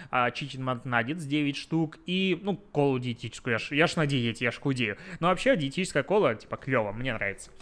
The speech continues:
И вот это такой заказ. И, в принципе, на фотографии даже выглядит это прикольно. То есть можно было подумать, что это просто исключительно, а, продвижение, типа, как мерч. С другой стороны, ну, мерчевая маска Бургер Кинга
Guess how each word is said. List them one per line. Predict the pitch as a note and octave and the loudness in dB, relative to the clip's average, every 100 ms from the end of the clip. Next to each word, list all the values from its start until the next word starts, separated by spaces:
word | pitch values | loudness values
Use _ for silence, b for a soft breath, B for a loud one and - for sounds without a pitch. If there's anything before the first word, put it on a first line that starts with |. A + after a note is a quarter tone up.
| B D#3+ C#3 | B -12 -4
И | G3+ G3+ C#3+ | 0 2 2
вот | D#3+ | 4
это | E3+ | 2
такой | D3 D3 D#3 | 0 0 0
заказ. | D#3 - C4+ A3 | 2 2 2 0
И, | D#3 | -4
в | |
принципе, | A#3 D4+ A3+ G#3 | -2 -2 0 0
на | D#3 E3+ F3 E3+ D#3+ C#3 C3+ C#3 | 2 2 4 4 2 0 -6 -8
фотографии | D#3 E3 E3+ A#3+ D#3 | -2 0 2 0 0
даже | C#3 G3+ F3 | 4 4 4
выглядит | C#3+ F3+ D#3 C#3+ | 0 0 0 -2
это | B2+ | -2
прикольно. | C#3+ - B2+ G#2+ | -2 2 0 0
То | A2+ | -6
есть | A2 | -6
можно | C3+ C3+ B2 | -6 -6 -2
было | B2 | -2
подумать, | A#2+ C3 C3+ C3 | -2 -2 -4 -6
что | - A#2 | -8 -10
это | A2+ | -6
просто | A#2+ A#2 B2 | -6 -6 -8
исключительно, | - A#2+ - C#3 C3 A#2+ A2 - - - | -8 -10 -8 -6 -6 -4 -8 -10 -12 -4
а, | A2+ | -4
продвижение, | A2 A#2+ A#2+ B2+ C3 A2 - | -4 -6 -4 -2 -2 -4 -10
типа, | A#2 - | -10 -8
как | A#2 - | -10 -4
мерч. | F3+ A#3+ - B B | -2 -2 -6 B B
С | - | -4
другой | C3+ G3 | 0 2
стороны, | A#3 F#3 E3 D#3+ C#3 B B B - _ | 2 0 2 0 -2 B B B -20 _
ну, | G#3 C4 G3+ A3+ - A#3 | 0 4 4 2 -12 -4
мерчевая | F3+ G#3 G3+ A#3 G3+ F#3+ D#3 D3+ | 2 2 4 4 6 6 6 6
маска | D#3 F#3 - | 4 2 0
Бургер | D3 D#3 D3 C3+ | -2 2 0 0
Кинга | B3+ D4 F3 B2 | 0 4 6 6